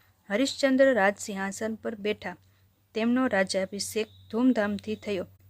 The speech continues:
રાજભાર સંભાળતાની સાથે જ દાન, યજ્ઞ, સમાજસેવા અને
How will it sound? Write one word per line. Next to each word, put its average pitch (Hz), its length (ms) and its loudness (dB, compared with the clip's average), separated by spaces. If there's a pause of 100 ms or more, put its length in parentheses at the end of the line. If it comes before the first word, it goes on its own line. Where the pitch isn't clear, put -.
(180)
રાજભાર 233 460 4
સંભાળતાની 196 800 -2
સાથે 233 420 -4
જ - 160 -14 (420)
દાન, 208 300 4
યજ્ઞ, 208 360 2 (120)
સમાજસેવા 190 720 -2
અને 233 380 -2